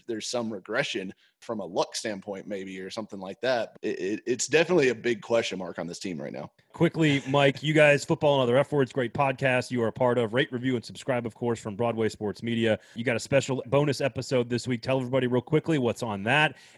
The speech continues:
Speaker 2: and why in the hell people at your company think pineapple on pizza and Smarties are a good thing.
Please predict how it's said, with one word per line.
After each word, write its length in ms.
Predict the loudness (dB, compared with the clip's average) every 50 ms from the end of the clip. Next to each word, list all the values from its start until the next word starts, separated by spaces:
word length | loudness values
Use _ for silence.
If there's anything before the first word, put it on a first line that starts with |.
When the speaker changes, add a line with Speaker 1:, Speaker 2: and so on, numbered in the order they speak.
| -4
Speaker 2:
and 220 | -2 0 0 -2 -2
why 340 | -4 0 2 4 4 4 4
in 160 | 4 4 2
the 100 | 2 0
hell 520 | 2 2 2 4 4 4 4 2 0 -2 _ _ _ -4
people 260 | -4 -2 -2 -2 -2
at 60 | 0
your 160 | 0 0 0
company 420 | 0 -2 -4 -4 -4 -4 -4 -4 -4
think 320 | -6 -6 -8 -8 -8 -8
pineapple 380 | -8 -6 -4 -4 -4 -4 -4 -4
on 140 | -4 -4 -4
pizza 360 | -4 -4 -4 -2 -2 -2 -2 -2
and 120 | -6 -8
Smarties 440 | -6 -2 -2 0 0 0 -2 -4 -2
are 140 | -2 -2 0
a 60 | 0
good 200 | 0 -2 -4 -4
thing. 180 | -8 -8 -10